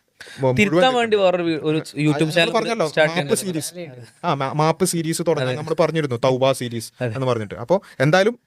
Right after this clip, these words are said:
Speaker 1: തിരുത്തിയിരുന്നു, നമ്മളോട് മാപ്പ് പറഞ്ഞിരുന്നു, ആ മാപ്പ് നമ്മൾ സ്വീകരിച്ചു. പക്ഷെ ബാക്കിയുള്ളത് ഇപ്പോൾ അവിടെ തന്നെ കിടക്കുകയാണ്. ഇപ്പോൾ പതിന-, പതിനേഴോളം നുണകളായിട്ടുണ്ട്.
Speaker 2: ആ, ആ വ്-, ആ, ആ തെറ്റിനെന്താ പറഞ്ഞാലോ, ചെറിയൊരു
Speaker 1: ചെറിയ
Speaker 2: പെശക്,
Speaker 1: നുണ.
Speaker 2: ചെറിയൊരു പെശക് എന്ന് പറഞ്ഞത്.
Speaker 1: അതെ.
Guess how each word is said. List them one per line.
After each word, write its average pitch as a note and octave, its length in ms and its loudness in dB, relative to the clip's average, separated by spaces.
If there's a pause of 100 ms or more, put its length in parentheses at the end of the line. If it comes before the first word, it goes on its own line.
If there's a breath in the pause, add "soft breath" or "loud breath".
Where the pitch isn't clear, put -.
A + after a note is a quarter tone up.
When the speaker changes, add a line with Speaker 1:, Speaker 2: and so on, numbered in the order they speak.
Speaker 1:
തിരുത്തിയിരുന്നു, G#3 640 -2
നമ്മളോട് D3 300 2
മാപ്പ് D3 300 -2
പറഞ്ഞിരുന്നു, D3+ 500 0
ആ C3 80 -4
മാപ്പ് E3 300 0
നമ്മൾ G3 140 -2
സ്വീകരിച്ചു. D3 380 -2
പക്ഷെ C#3 220 -10
ബാക്കിയുള്ളത് C3+ 460 -2
ഇപ്പോൾ - 440 -6
അവിടെ B2+ 220 2
തന്നെ C3 120 -2
കിടക്കുകയാണ്. A#2 440 -2
ഇപ്പോൾ - 440 0
പതിന-, A#2 320 -2
പതിനേഴോളം B2 480 0
നുണകളായിട്ടുണ്ട്. A2 580 -2
Speaker 2:
ആ, D3+ 80 4
ആ D#3+ 120 4
വ്-, A3 220 2
ആ, G3+ 140 2 (100)
ആ F#3+ 120 0
തെറ്റിനെന്താ A#3 400 2
പറഞ്ഞാലോ, E3 300 0 (120)
ചെറിയൊരു G#3+ 400 -6
Speaker 1:
ചെറിയ F#3 140 0
Speaker 2:
പെശക്, D#3+ 260 -2
Speaker 1:
നുണ. A#2+ 140 -12 (160)
Speaker 2:
ചെറിയൊരു A#3 420 2
പെശക് E3 220 0
എന്ന് C3 160 -4
പറഞ്ഞത്. A2+ 160 -10
Speaker 1:
അതെ. F#2+ 160 -8